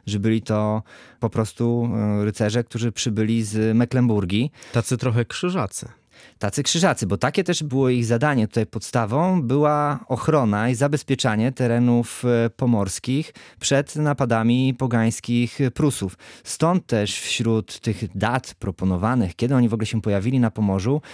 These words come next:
Speaker 1: pojawiają się w-, za-, wspomnienia o tym, że mogło to nastąpić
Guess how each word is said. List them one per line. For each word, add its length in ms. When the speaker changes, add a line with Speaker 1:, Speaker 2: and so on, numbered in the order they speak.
Speaker 1:
pojawiają 420
się 380
w-, 420
za-, 200
wspomnienia 640
o 60
tym, 220
że 120
mogło 280
to 120
nastąpić 640